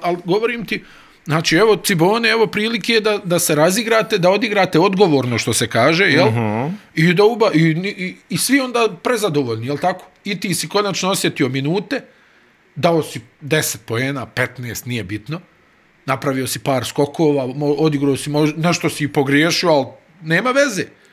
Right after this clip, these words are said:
Speaker 1: Do-, jel, dok, dok god ove dobre stvari prevagnu u odnosu na greške, onaj, Obradović će da te pusti da igraš.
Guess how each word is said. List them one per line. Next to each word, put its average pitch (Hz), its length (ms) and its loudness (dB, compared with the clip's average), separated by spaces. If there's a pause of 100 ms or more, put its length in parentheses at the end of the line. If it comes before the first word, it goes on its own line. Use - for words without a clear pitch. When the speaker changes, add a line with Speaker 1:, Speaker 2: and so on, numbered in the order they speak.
(460)
Speaker 1:
Do-, 175 180 -4
jel, 185 200 2
dok, 151 260 0 (100)
dok 170 180 -2
god 254 240 0
ove 247 220 0
dobre 240 320 2
stvari 220 380 0 (400)
prevagnu 190 480 0
u 190 60 0
odnosu 220 380 -2
na 170 120 0
greške, 196 420 0 (380)
onaj, 165 400 -4 (380)
Obradović 180 560 -4
će - 140 -6
da 180 120 -8
te 190 120 -6
pusti 226 360 -8
da 214 80 2
igraš. 170 380 -6